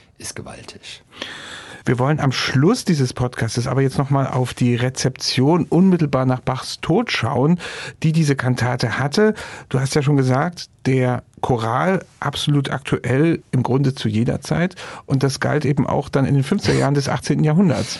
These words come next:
Speaker 1: Ja, das ist eine ganz spezielle Begebenheit. Also, hab's, glaub ich, schon mal erzählt, als siebzehnhundertfünfzig Bach starb, wurde ja seine Notenbibliothek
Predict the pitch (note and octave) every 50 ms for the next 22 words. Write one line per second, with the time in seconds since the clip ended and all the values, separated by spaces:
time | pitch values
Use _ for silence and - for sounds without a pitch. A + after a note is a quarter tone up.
0 | - - _ - G2+ G2+ F#2+ G2 G2 G2+ A#2 - - A2+ G#2 - G#2 A#2 B2+ A#2
1 | - - - B2+ - - A#2 - - D3 D#3+ C3+ F#2+ G2 F#2+ - G2+ F#2+ E2 E2
2 | D#2 D2+ D2 D#2+ E2+ - - F#2+ F#2 G2 F2 E2+ - - - - - _ - G#2+
3 | G#2 - - - G2 E2+ G2+ - A2 G2+ G2 F#2 - F2 - - A#2 A#2 B2 B2
4 | - - G#2 F#2+ F#2 - - - - G2+ - - - G2+ - B2+ B2+ - - F#2+
5 | - F2+ E2+ - - - - - - - - - - - - - - - - -
6 | - - - - - F#2+ G2+ G#2+ G#2 G#2+ F#2+ F#2 F#2 F2+ F#2 F2 F2+ F2+ E2+ F#2+
7 | B2 C3 - B2+ A2 A2 G#2 - F#2+ F#2 E2 G#2+ G2+ G2+ G2 -